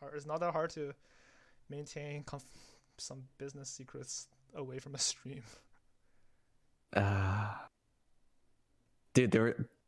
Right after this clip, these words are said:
Speaker 2: there were so many things she could have done, like make the call in another room,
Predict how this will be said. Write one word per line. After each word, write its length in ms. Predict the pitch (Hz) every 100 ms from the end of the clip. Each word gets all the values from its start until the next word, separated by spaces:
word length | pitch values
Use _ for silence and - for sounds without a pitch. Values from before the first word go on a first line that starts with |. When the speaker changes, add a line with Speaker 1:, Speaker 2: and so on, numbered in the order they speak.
| _ -
Speaker 2:
there 100 | 135
were 80 | 131
so 320 | - 139 139
many 300 | 147 143 139
things 460 | 139 117 113 117 -
she 220 | - 127
could 200 | - 123
have 200 | 113 95
done, 320 | 104 98 95 - _ _ _ _ _ _
like 360 | 104 101 104 - _ _ _ _ _ _ _ _ _ -
make 220 | 123 -
the 80 | -
call 420 | - 110 107 104
in 180 | - 101
another 340 | 98 98 98
room, 480 | 95 95 92 92 104